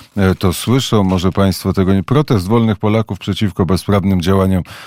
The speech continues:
rządu. Jedenastego stycznia o godzinie szesnastej przed Sejmem R P odpo-, odbędzie się protest wolnych,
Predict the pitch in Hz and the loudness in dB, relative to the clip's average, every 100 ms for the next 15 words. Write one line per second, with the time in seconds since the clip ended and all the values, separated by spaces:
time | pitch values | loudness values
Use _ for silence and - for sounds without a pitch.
0 | - 95 101 117 104 101 101 101 95 - | -6 -2 2 2 2 2 2 0 -2 -2
1 | 95 - 135 117 113 92 87 85 85 - | -2 -2 -4 -2 -2 0 -2 -2 -2 -2
2 | 85 117 104 - 90 - 82 - 104 95 | -4 -2 -2 -2 -4 -2 -6 -2 0 0
3 | 90 85 82 71 113 110 92 101 90 - | 0 0 -2 -4 0 0 0 -2 -2 -4
4 | - _ 98 85 98 90 90 90 - 110 | -14 _ -4 0 0 0 -2 -4 -2 -2
5 | 123 98 78 85 104 98 92 | 0 -2 0 0 2 2 -2